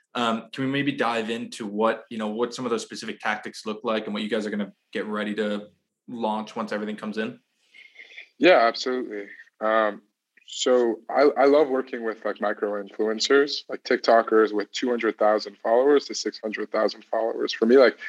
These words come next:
Speaker 2: that's kind of the sweet spot where I think you're able to extract the most value from a brand perspective. Um, a lot of these people haven't done a lot of brand deals.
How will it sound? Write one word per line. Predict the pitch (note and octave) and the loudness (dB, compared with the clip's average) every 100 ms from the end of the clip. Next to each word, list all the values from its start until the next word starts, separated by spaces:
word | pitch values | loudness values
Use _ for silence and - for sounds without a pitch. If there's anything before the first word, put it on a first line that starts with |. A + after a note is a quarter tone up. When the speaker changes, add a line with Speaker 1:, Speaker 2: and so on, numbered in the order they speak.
| - - | -16 0
Speaker 2:
that's | A#2 A#2 - | 4 4 4
kind | B2+ B2 | 2 4
of | G#2+ | 4
the | |
sweet | G#2 - A#2 | 0 0 -2
spot | - C#3+ C#3+ A#2+ | 0 4 4 4
where | A2+ | 0
I | G#2+ | -2
think | - A2 - | -4 -6 -4
you're | G#2+ | -4
able | G#2 G#2 | -2 -6
to | - | -6
extract | G#2+ - - G#2+ G#2 | -6 -4 -2 -2 -2
the | G#2 | -4
most | G#2+ G#2 | -4 -2
value | A2 G#2+ A2+ B2 C3+ | 2 6 6 4 2
from | C3 A2+ G#2+ | 0 -6 -6
a | |
brand | G2 G#2+ G#2+ G#2 | -4 -4 -4 -6
perspective. | - G#2 - A2+ - - - - - - - _ - | -6 -6 -6 -8 -8 -8 -10 -12 -20 -20 -20 _ -2
Um, | G#2 G2 G#2 - | 2 2 -2 -2
a | A2 | 4
lot | A#2+ C3+ | 6 6
of | |
these | B2 A#2 | 2 -2
people | - A#2+ A2+ A2 | -2 -2 2 0
haven't | A2 A2 G#2 _ _ - | 0 -2 -6 _ _ -10
done | G#2+ | -4
a | |
lot | G#2 G2+ | -2 -2
of | G#2+ A2+ | -2 4
brand | C#3 D3 C#3+ | 6 6 4
deals. | D3 C#3+ C#3 C3 - | 4 6 4 2 -4